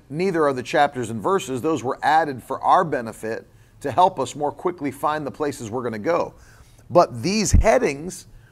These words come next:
were added by translators so that we could kinda have an idea or an overview of what this section of Scripture is about, in their opinion, covering.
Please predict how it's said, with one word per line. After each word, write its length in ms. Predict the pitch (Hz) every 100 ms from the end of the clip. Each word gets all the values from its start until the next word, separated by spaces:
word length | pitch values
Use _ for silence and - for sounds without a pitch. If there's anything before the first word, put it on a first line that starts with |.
| _
were 200 | 147 165
added 540 | 131 143 139 151 175 - -
by 480 | 113 147 143 139 -
translators 920 | - 196 190 170 120 127 117 170 - - - _ -
so 280 | - 208
that 80 | 185
we 160 | 170 214
could 180 | 208 143
kinda 300 | 185 170 156
have 420 | 165 165 147 110 - _ -
an 120 | 165 160
idea 800 | 151 156 135 113 196 190 117 131 -
or 200 | 151 143
an 60 | - -
overview 840 | 190 226 151 131 98 113 107 120 - - - -
of 200 | 160 131
what 280 | 160 175 -
this 220 | 175 -
section 500 | - 165 - - 147
of 100 | 117
Scripture 640 | - 185 190 - 135 123 165
is 200 | 170 139
about, 580 | 110 143 135 - - - _ _ _ _ _ -
in 160 | 165 156
their 160 | 151
opinion, 400 | 127 180 175 98
covering. 480 | - 175 127 90 52